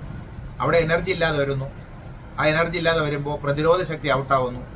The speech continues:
അവിടെ ഒരു രോഗം വരുന്നു. കറക്റ്റ് മർമ്മം പ്രകാശിച്ച് ഈ ചാലകം കറക്റ്റായി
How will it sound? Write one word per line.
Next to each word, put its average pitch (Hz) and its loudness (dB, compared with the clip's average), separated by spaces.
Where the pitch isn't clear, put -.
അവിടെ 202 4
ഒരു 180 0
രോഗം 156 2
വരുന്നു. 123 -4
കറക്റ്റ് 160 -2
മർമ്മം 160 0
പ്രകാശിച്ച് 165 2
ഈ - -8
ചാലകം 160 4
കറക്റ്റായി 165 4